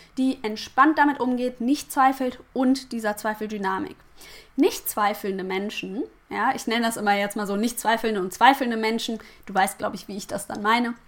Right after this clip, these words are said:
nicht zweifelnde Personen reagieren in der Regel in etwa so, dass sie dann denken würden, also sie bemerken dann, okay, ich spüre jetzt keine Liebe,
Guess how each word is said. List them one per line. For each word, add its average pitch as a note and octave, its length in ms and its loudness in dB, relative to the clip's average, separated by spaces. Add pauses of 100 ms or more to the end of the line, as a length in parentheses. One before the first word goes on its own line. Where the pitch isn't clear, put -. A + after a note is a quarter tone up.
(600)
nicht E4 240 0
zweifelnde E4+ 540 6
Personen A3 480 -2 (480)
reagieren D4 640 6
in C4 180 2
der A#3 180 4
Regel D#4+ 300 0 (240)
in A#3 120 -4
etwa C4 500 4
so, D#4 680 0 (120)
dass C4 220 4
sie C4+ 120 -2
dann B3 360 2
denken B3 480 -2
würden, B3+ 500 0 (320)
also G3 160 -2
sie G3 40 -4
bemerken C#4+ 440 4
dann, D4 160 6
okay, E4 460 0 (320)
ich - 100 -12
spüre E4+ 200 0
jetzt C4 200 0
keine G3 240 -4
Liebe, F4+ 320 2